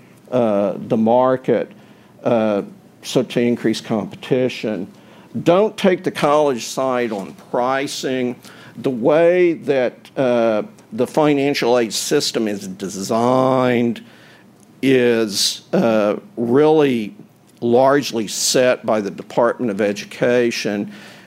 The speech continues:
and it really gives a lot of advantages, uh, to the colleges in bargaining over price. And this is a particular issue, uh, to private colleges that really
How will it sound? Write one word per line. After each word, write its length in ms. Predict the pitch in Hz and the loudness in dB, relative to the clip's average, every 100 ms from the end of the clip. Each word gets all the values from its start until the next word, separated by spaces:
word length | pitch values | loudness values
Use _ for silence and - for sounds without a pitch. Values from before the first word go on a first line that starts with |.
| - | 0
and 200 | 147 135 | 2 2
it 80 | 117 | -2
really 500 | 131 127 156 156 131 | 0 4 4 4 2
gives 560 | 98 95 139 143 135 95 | 0 -2 2 4 2 0
a 40 | |
lot 360 | 110 113 110 123 | 2 4 2 0
of 100 | 104 | -2
advantages, 1080 | 98 95 113 113 127 113 104 107 98 95 - - - - | -6 -4 -2 0 2 0 -4 -4 -4 -4 -10 -18 -20 -4
uh, 160 | 120 98 | -2 0
to 180 | - 113 | -2 -4
the 120 | 90 | -2
colleges 800 | - 135 127 127 123 101 110 85 | -2 2 4 4 2 -2 -4 -4
in 160 | 98 95 | -6 -2
bargaining 500 | 104 104 98 101 95 | 0 0 -2 -4 -4
over 260 | 92 87 | -4 -6
price. 540 | - - 113 95 87 - | -6 -2 0 0 -4 -4
And 100 | 110 | -4
this 200 | 127 95 | -4 -6
is 120 | 95 | -8
a 60 | 87 | -10
particular 800 | - 104 - 151 - 107 101 - | -10 -2 0 0 -2 -2 -2 0
issue, 760 | 131 110 - 127 110 104 101 - - - - - | 0 0 -2 0 0 0 -4 -10 -20 -20 -12 -4
uh, 200 | 120 104 | -2 -2
to 160 | 104 123 | -6 -4
private 560 | - 127 131 104 - | 0 4 2 0 -8
colleges 920 | - 127 113 107 107 101 110 95 - | -2 0 2 0 -4 -6 -6 -6 -6
that 200 | 113 98 | -6 -4
really 480 | 113 123 117 107 101 | 0 0 0 -2 -6